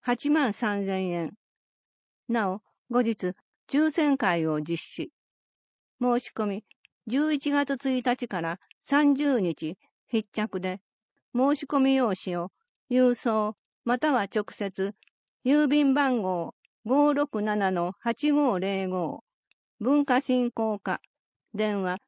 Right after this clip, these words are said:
六二零の一八一零。申し込み用紙は、私立ギャラリー、文化振興課に設置。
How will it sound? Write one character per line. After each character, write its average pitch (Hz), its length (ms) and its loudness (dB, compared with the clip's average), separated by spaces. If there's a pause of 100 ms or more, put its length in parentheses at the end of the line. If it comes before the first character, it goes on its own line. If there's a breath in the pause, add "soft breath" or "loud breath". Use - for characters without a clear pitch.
(120)
六 233 280 2
二 285 280 4
零 202 240 -2
の 170 280 -2
一 294 260 -4
八 302 300 0
一 185 240 -6
零。 156 300 -4 (1400)
申 285 200 4
し - 100 -10
込 294 120 0
み 285 160 4
用 269 180 2
紙 185 180 -4
は、 175 180 -4 (240)
私 - 200 0
立 294 280 2
ギ 262 100 4
ャ 262 60 4
ラ 214 120 0
リ 170 280 -2
ー、 - 100 -20 (320)
文 294 240 4
化 285 160 2
振 277 300 2
興 262 240 2
課 240 100 0
に 233 140 0
設 214 280 -4
置。 175 200 -6